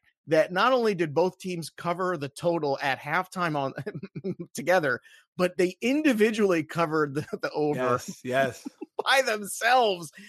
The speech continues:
Speaker 1: So if you had ninety and you took the under, you lost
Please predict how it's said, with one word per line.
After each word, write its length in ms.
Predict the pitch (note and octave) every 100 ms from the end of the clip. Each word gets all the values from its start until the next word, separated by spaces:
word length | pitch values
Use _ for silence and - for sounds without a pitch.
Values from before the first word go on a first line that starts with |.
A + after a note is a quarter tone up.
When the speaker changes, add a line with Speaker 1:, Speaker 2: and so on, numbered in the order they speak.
| - E3+
Speaker 1:
So 140 | G#3
if 80 | G3+
you 100 | F#3+
had 360 | E3+ A3+ A#3+ F#3+
ninety 640 | G3 A#3+ D4 F#3 D3+ D3+ - _ _ _ -
and 200 | C#3+ C3+
you 140 | C#3 C#3 -
took 200 | D3 D#3
the 160 | D#3+
under, 280 | G#3 A3+ D3
you 100 | C3
lost 580 | C#3 A3 C3 - - -